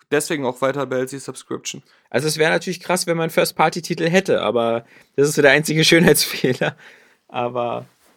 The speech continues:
Speaker 2: es ist jetzt sozusagen wieder sehr viel näher dran an der, an der ursprünglichen Vision, bloß halt, äh, jetzt auf diese freundliche Art. Ich weiß noch, dass ich damals so ein, so, so, äh,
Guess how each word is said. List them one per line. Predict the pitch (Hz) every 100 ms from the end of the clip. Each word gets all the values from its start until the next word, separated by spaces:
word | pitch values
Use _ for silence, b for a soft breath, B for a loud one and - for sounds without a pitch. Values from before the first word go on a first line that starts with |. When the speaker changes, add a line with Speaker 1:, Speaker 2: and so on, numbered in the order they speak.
| -
Speaker 2:
es | 123
ist | 175 180
jetzt | 165
sozusagen | 160 - 139 139 160 165 151 135
wieder | 156 143
sehr | 147 180
viel | 170
näher | 135 139 196 156
dran | 107 107 139 -
an | 120 131
der, | 123 120 120 -
an | 113
der | 123 120
ursprünglichen | 180 196 151 139 131 131 120
Vision, | 110 110 147 139 151 233 _ _ _
bloß | 123 135 143
halt, | 139 135 135
äh, | 127 131 131 131 131 - _ _ _ _ _ _ _ _ -
jetzt | 131 135 -
auf | 127 -
diese | 139 135
freundliche | - 135 160 120 - -
Art. | 85 90 _ -
Ich | 117
weiß | 170 202
noch, | 226 190 B B -
dass | 139
ich | 151 -
damals | 139 165 170
so | - 147
ein, | 143 85
so, | 135 143 139 113
so, | 131 143 139
äh, | 90 101